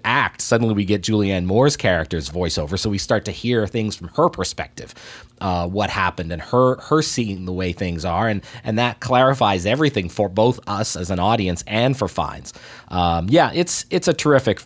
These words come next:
it's a terrific film, and I hope that people seek it out. Now, um, I think, you know, as our time is running short, we have, there's so many movies we could talk about with Julianne Moore's career. I mean, Boogie Nights, Magnolia,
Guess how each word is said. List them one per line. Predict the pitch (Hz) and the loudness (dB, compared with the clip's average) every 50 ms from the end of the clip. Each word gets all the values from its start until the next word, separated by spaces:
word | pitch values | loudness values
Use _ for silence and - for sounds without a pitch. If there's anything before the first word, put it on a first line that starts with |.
| - | -4
it's | - 113 - 120 | -4 0 2 2
a | |
terrific | - - 107 92 92 85 | 2 2 2 2 0 0
film, | - 113 101 98 90 | 2 2 4 4 4
and | 82 82 | 2 0
I | 82 80 | 0 0
hope | 85 90 85 - | 0 0 0 -2
that | 87 80 76 | -4 -4 -4
people | - 95 - - 78 76 - - - - - - | -4 -6 -6 -6 -10 -10 -12 -16 -20 -20 -16 -12
seek | - - 131 113 90 | -4 -2 0 2 4
it | 104 | 4
out. | 107 113 104 92 - | 4 4 4 4 2
Now, | 110 104 98 95 90 - - - - - _ _ _ | 2 2 4 2 0 -2 -10 -20 -20 -20 _ _ _
um, | 104 101 101 98 95 95 92 90 87 87 - - _ | 2 4 4 4 4 4 4 2 0 -2 -4 -6 _
I | 117 123 | 0 0
think, | 123 - 170 175 147 - - - | 2 2 2 0 0 -4 -8 -2
you | - 135 | 0 4
know, | 135 123 120 117 113 113 - - - - 107 | 4 6 6 4 4 2 -2 -6 -10 -12 -8
as | - - 127 135 123 120 | -2 0 2 2 2 0
our | 123 - 120 120 120 | 0 2 2 4 4
time | - - 131 120 123 117 113 | 2 2 2 2 4 4 2
is | 104 95 | 2 2
running | 110 110 107 101 98 | 2 2 2 2 0
short, | 95 - - 135 127 110 - | 0 2 4 4 4 4 2
we | 120 123 131 | 2 2 2
have, | 123 113 107 107 120 - _ - | 2 2 2 0 -4 -10 _ -6
there's | 127 127 135 131 131 | 0 0 2 2 2
so | - 196 196 | 2 2 2
many | 185 160 | 4 4
movies | 139 135 139 123 120 110 | 4 4 4 2 2 0
we | 107 | -4
could | 104 - - - 147 131 131 | -4 -2 2 2 2 2 2
talk | - 98 87 78 - | 2 2 2 2 0
about | - - 80 76 73 71 | -2 -2 -2 -2 -2 -4
with | - 87 76 | -6 -8 -6
Julianne | 76 - 90 85 82 78 78 78 76 | -4 -4 -2 -2 -2 -2 -4 -4 -4
Moore's | 78 78 76 76 | -6 -6 -6 -8
career. | - - - 80 80 76 76 | -10 -10 -8 -6 -6 -4 -2
I | 87 | -2
mean, | 87 90 87 85 | -2 -2 -2 0
Boogie | 82 95 113 113 110 110 | 0 0 2 2 2 2
Nights, | 101 95 95 98 98 - - - | 2 2 2 2 0 -2 -2 -4
Magnolia, | 85 82 98 95 113 113 113 117 113 113 113 110 107 104 104 101 101 | -4 -2 0 2 4 4 6 6 6 4 4 4 4 4 4 2 0